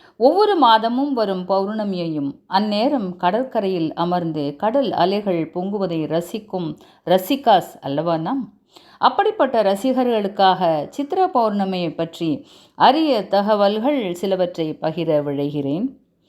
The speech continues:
நமக்கெல்லாம் பூரண ஒளியை பௌர்ணமி அன்று தருகின்ற சந்திரனுக்கு மனோகாரகன் என்று ஒரு சிறப்பு பெயரை சூட்டியிருக்கிறது ஜோதிட சாஸ்திரம். அப்படின்னா, அதாங்க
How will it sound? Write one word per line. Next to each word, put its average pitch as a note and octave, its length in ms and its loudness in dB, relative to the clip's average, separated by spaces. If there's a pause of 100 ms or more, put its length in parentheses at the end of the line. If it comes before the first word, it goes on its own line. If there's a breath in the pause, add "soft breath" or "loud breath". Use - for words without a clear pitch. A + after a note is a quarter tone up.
(400 soft breath)
நமக்கெல்லாம் D4+ 800 2
பூரண D#4 480 2
ஒளியை A3 560 0
பௌர்ணமி B3+ 640 2
அன்று G#3 360 0
தருகின்ற F#3+ 540 0
சந்திரனுக்கு F3+ 960 0
மனோகாரகன் E3+ 1000 0
என்று G3 360 -2
ஒரு D#3 260 0
சிறப்பு C4 400 -2
பெயரை E3 420 0
சூட்டியிருக்கிறது D#3+ 920 -4 (440 loud breath)
ஜோதிட A3 420 4
சாஸ்திரம். C#3+ 600 -8 (640)
அப்படின்னா, C#4+ 400 2 (600)
அதாங்க A#3 560 4